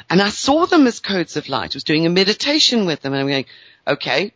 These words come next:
help me to understand. What are you? What are you doing?" And then the information came in that,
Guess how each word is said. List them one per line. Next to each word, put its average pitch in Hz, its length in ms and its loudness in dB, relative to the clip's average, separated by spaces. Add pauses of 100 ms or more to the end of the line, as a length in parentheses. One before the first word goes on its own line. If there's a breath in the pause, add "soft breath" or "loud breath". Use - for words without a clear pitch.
help 101 200 -8
me 127 140 -4
to 160 120 -2
understand. 262 640 0
What 151 160 0
are 294 180 -2
you? 214 260 -2
What 117 160 -4
are 127 60 -8
you 202 140 -2
doing?" 285 400 0 (420 loud breath)
And 147 160 2
then 147 120 4
the 151 140 2
information 135 560 -2
came 127 280 -4
in 143 220 -2
that, 131 300 -2